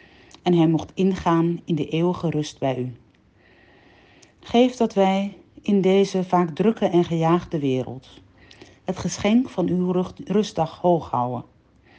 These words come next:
en ons laten herscheppen tot mensen die één en die heel zijn. Laat zo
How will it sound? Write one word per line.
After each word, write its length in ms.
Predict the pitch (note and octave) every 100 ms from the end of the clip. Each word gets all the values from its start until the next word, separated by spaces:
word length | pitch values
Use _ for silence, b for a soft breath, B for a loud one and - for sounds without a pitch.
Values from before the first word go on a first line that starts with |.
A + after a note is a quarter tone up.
| b b b b b _
en 100 | F3+
ons 200 | F3 E3+
laten 380 | F3+ G#3 A3+ F#3+
herscheppen 680 | F3 F3 - C#3+ - C3 - _ _ b b b b
tot 220 | F#3+ F3+
mensen 400 | F3 G3+ G#3+ G3+
die 160 | F3+ F#3
één 460 | F3 G3 G#3+ A#3+ - _ b b b b
en 120 | G3+
die 120 | F#3
heel 300 | D3+ D3 D3
zijn. 420 | C3 B2 A#2 A#2 A#2+ _ _ _ b b b b b b b
Laat 200 | D#3+ D#3+
zo 520 | - G3 G#3+ C4 C#4